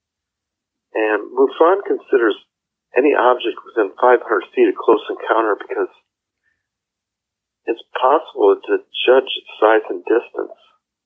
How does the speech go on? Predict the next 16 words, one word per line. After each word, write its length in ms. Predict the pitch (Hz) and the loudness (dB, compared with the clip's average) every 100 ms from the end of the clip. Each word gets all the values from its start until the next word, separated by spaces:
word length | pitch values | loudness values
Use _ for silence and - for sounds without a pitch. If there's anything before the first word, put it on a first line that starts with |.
| _ _ _ _ _ _ _ _ _ _ | _ _ _ _ _ _ _ _ _ _
Um, 320 | 110 101 95 - _ _ - - | -8 -6 -8 -14 _ _ -20 0
so 360 | 139 135 - _ _ _ _ _ _ _ _ _ _ | 2 2 0 _ _ _ _ _ _ _ _ _ _
the 80 | - - - | -20 -20 0
story 260 | 156 147 123 | 4 4 4
goes, 240 | 117 110 _ _ - | 2 0 _ _ -8
uh, 240 | 95 95 | -8 -10
a 340 | 92 - _ 104 | -14 -20 _ -2
man 240 | 120 127 | 2 2
and 80 | 117 | 0
a 20 | |
woman, 400 | 107 120 123 92 - _ - - - - _ _ _ - | 2 2 0 -4 -8 _ -20 -20 -20 -20 _ _ _ -4
they 60 | 117 | -2
were 100 | 107 | -2
traveling 480 | - 135 147 143 117 | 0 2 2 0 0
from 160 | 104 98 - | -6 -6 -4
Williamsburg 800 | 113 120 139 120 - 123 113 - | 2 4 2 -4 -4 0 0 -2